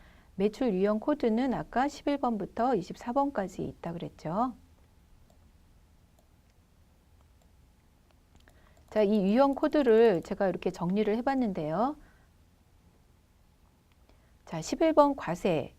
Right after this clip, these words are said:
유형은 세율 십 프로 매출 세금 계산서 발급 매출입니다.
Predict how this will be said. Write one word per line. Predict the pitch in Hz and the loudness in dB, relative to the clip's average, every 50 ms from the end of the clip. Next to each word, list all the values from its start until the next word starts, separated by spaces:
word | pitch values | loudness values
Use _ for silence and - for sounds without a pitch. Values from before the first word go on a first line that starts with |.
| _ - | _ -4
유형은 | 190 196 196 190 196 220 277 311 339 339 - - - - - - - _ _ | -2 -2 -2 -2 -2 -2 0 -2 -2 -2 -6 -14 -20 -20 -20 -20 -20 _ _
세율 | - - - 302 302 302 294 | -10 -2 2 2 4 4 2
십 | 285 - - - | 0 -4 -12 -8
프로 | - - 330 330 233 180 143 - - - - | -4 0 2 4 2 2 2 -2 -8 -14 -8
매출 | - 175 180 - 226 226 | -6 -6 -2 0 0 0
세금 | 220 277 277 269 277 262 | 0 -2 -4 -4 -4 -4
계산서 | 254 208 175 - 180 180 180 180 - 254 277 311 311 - - - - _ _ _ | -4 -6 -6 -6 -8 -8 -6 -2 0 0 2 0 0 -4 -14 -20 -20 _ _ _
발급 | - - - 170 170 - 233 247 240 - | -12 -8 -6 -6 0 2 2 2 2 -2
매출입니다. | 156 156 156 - - 214 196 175 156 147 - 135 135 127 - - - | -4 -4 -4 -6 -6 -6 -6 -6 -6 -8 -10 -12 -12 -12 -14 -18 -20